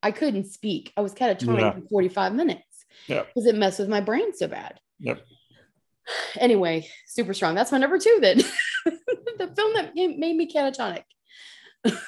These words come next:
Speaker 2: So one of the things that we've talked about with these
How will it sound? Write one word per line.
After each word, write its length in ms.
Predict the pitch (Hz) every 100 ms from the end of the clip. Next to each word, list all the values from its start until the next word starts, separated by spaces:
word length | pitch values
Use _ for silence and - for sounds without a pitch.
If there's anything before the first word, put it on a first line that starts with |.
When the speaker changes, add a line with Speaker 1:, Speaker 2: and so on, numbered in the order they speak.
| - - 294 -
Speaker 2:
So 420 | - 143 139 - - - 415 - _ - - - _ _ -
one 400 | 147 131 175 156
of 100 | 110
the 80 | 143
things 300 | 156 143 123
that 100 | 131
we've 200 | 131 113
talked 340 | 127 120 117
about 420 | 104 104 104 110
with 220 | 135 120 110
these 800 | 113 120 120 120 107 - -